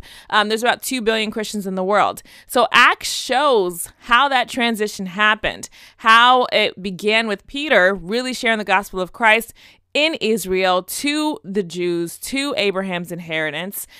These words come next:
to the original chosen people. Israel will always be the O Gs, chosen. They are direct blood descendants of Christ. That's why we always need to make sure we are praying for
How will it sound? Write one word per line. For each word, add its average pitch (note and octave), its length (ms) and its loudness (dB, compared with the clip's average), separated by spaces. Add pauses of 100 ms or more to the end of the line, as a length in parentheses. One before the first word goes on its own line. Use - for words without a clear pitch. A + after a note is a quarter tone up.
(180)
to D4+ 280 0
the B3 220 -4
original G3 640 0
chosen G3 540 -2
people. E3+ 540 -4 (720)
Israel A#3 320 2
will F3+ 80 4
always G#3+ 340 4
be F3+ 80 -6
the - 160 -2
O F#3 160 0
Gs, D3+ 400 -10
chosen. F3 500 -4 (280)
They G#3 120 4
are G3 140 4
direct F#3+ 500 0
blood F#3+ 300 -2
descendants F3+ 480 -4
of E3 140 -10
Christ. - 320 -4
That's F3 180 -8
why F#3+ 180 4
we F#3 220 -4
always G3+ 400 2
need F#3 120 -10
to F#3+ 100 -14
make F3 180 -8
sure F3 160 -6
we D#3+ 140 -4
are D3+ 80 -4
praying A#3 380 -4
for G#3 300 -2